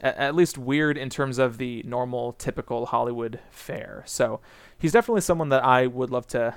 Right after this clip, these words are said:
maybe explore in a future blend of the month, although we're talking about one of his biggest movies right now. All that to say, that is Adaptation. We'll quickly mention the other major players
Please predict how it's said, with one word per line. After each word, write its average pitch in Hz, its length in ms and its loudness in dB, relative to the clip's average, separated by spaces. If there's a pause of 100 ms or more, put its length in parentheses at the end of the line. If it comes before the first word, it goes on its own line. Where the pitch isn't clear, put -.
maybe 131 220 0
explore 135 440 0
in 127 60 0
a 123 40 -4
future 127 480 -4
blend 127 400 -4
of 117 80 -6
the 123 60 -8
month, 151 280 -8
although 113 180 -8
we're 110 120 -8
talking 120 260 0
about 120 220 0
one 123 120 -4
of 123 80 -4
his 127 200 -2
biggest 139 340 -4
movies 175 400 -8
right 170 180 -2
now. 202 220 -10 (260)
All 240 140 6
that 233 200 4
to 185 100 0
say, 160 420 6
that 139 320 4
is 139 300 4
Adaptation. 127 760 0
We'll - 100 -8
quickly 143 280 0
mention 123 560 -2
the 131 80 2
other 127 480 4
major 123 600 -2
players 123 640 0